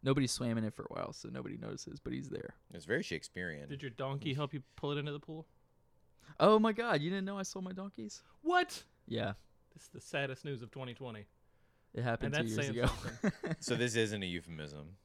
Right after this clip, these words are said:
Speaker 1: Not
Speaker 2: for
Speaker 1: at
Speaker 2: the
Speaker 1: all.
Speaker 2: listeners. I know that, I know about your fucking donkeys.
Speaker 1: No, but Stinky T, um, he's good. He's good. I, uh, there's actually something going on actually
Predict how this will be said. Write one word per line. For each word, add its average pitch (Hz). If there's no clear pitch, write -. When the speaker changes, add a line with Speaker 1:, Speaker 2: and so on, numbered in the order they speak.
Speaker 1:
Not 160
Speaker 2:
for 123
Speaker 1:
at 120
Speaker 2:
the 113
Speaker 1:
all. 113
Speaker 2:
listeners. 76
I 107
know 117
that, 98
I 110
know 160
about 78
your 71
fucking 73
donkeys. 71
Speaker 1:
No, 127
but 117
Stinky 170
T, 151
um, 117
he's 214
good. 127
He's 131
good. 107
I, 120
uh, 110
there's 117
actually 147
something 135
going 110
on 107
actually 107